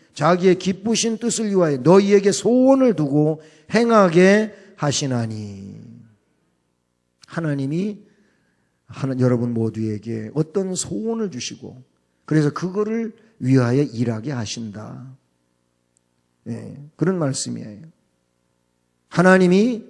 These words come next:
우리에게 사역을 맡기신 거예요. 그런가 하면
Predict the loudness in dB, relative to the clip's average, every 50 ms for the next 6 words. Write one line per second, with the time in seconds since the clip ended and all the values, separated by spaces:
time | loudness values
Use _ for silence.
0 | -16 _ -2 0 2 2 2 2 2 0 0 -2 -4 -6 -4 -6 -4 -4 -4 -6
1 | -6 -6 -10 -12 -12 -14 -14 -14 -14 -14 -16 -16 -18 -20 -20 -20 -20 _ _ _
2 | _ _ _ _ _ _ _ _ _ _ _ _ _ _ _ _ _ _ _ _
3 | _ _ _ _ _ _ _ _ _ _ _ 4 4 6 6 6 6 4 4 4
4 | 2 0 0 -2 -6 -10